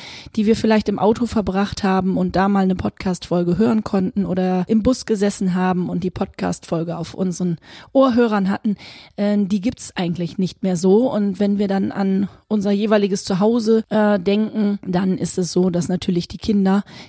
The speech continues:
die jetzt nicht in Kindergarten oder Schule gerade gehen, ähm, natürlich da auch, ähm, ja, denen müssen wir auch <laughs> Tribut zollen, sag ich mal. Und das Homeschooling, das Thema Homeschooling zum Beispiel gut über die Bühne bringen. Ja, und dementsprechend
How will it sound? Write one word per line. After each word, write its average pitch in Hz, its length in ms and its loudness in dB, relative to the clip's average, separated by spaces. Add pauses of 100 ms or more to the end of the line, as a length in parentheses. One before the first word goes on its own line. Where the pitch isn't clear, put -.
die 190 100 0
jetzt 185 200 0
nicht 202 380 0
in 185 320 2 (240)
Kindergarten 190 580 0
oder 175 200 0
Schule 240 340 2
gerade 196 360 0
gehen, 190 340 2 (380)
ähm, 190 420 2
natürlich 185 560 0
da 170 160 -4
auch, 185 380 0
ähm, 180 320 0 (320)
ja, 190 320 2 (160)
denen 185 420 -4
müssen 196 240 0
wir 185 140 0
auch 190 220 0 (200)
<laughs> - 220 -6
Tribut 214 420 -2
zollen, 202 460 2
sag 190 180 0
ich 175 160 -6
mal. 180 260 -2
Und 180 360 -2
das 190 120 0
Homeschooling, 214 760 2
das 180 120 -4
Thema 190 280 -2
Homeschooling 196 720 -2
zum 175 160 -6
Beispiel 180 420 -2
gut 196 220 -2
über 175 180 -2
die 165 100 -6
Bühne 254 320 2
bringen. 226 440 0
Ja, 233 160 2
und 180 100 0
dementsprechend 202 840 -2